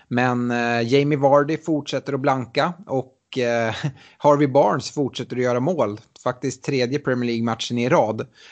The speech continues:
Vi får även se viktiga N D D kliva av på uppvärmningen då han fick, eh, någon form av smärta i knät.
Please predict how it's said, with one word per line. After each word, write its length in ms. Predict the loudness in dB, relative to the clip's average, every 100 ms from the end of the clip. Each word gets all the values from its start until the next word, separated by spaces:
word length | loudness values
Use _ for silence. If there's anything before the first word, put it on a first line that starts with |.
| -20 -20 -20 _ _ -4
Vi 400 | 0 2 2 2
får 180 | 2
även 240 | 4 4 0
se 380 | 0 0 2 2
viktiga 720 | 0 -6 -12 0 2 4 2
N 300 | 2 2 2
D 120 | 0
D 380 | 0 0 0 0
kliva 260 | 0 0 2
av 180 | 2
på 140 | 0 -2
uppvärmningen 800 | -4 -6 2 4 4 2 -2 -4
då 80 | -2
han 240 | -2 -2
fick, 480 | -6 -8 -8 _ -4
eh, 260 | -2 -2 -4
någon 240 | -4 -4
form 280 | -2 -2 -2
av 80 | -6
smärta 500 | -4 -4 -4 -6 -6
i 60 | -6
knät. 800 | -6 -2 0 0 -2 -8 -18